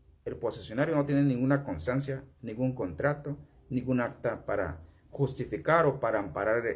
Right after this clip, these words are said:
esa posesión. En estos casos se entiende que es una posesión que se ejerce de manera irregular y el posesionario no es dueño.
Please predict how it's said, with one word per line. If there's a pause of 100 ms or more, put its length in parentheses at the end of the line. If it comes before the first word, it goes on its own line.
(120)
esa
posesión. (1080)
En
estos
casos
se
entiende
que (520)
es (260)
una
posesión (320)
que
se
ejerce
de
manera
irregular (1600)
y
el
posesionario (1400)
no
es
dueño.